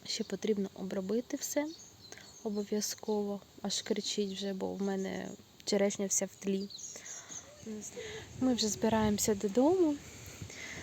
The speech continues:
Щось, якийсь ураган збирається.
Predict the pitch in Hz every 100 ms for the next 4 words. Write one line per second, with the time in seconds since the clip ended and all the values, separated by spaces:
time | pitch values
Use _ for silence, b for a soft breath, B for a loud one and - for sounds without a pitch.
0 | B B - - B B B B - -
1 | - - - - 240 254 - - - -
2 | 202 233 240 - B B B B B B
3 | - - - 220 208 214 196 190 196 190
4 | 190 196 - 214